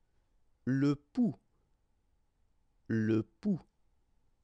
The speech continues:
Le poumon. Le poumon.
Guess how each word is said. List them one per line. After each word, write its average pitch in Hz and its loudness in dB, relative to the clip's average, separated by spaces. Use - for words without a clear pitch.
Le 147 0
poumon. 165 -2
Le 101 0
poumon. 143 -4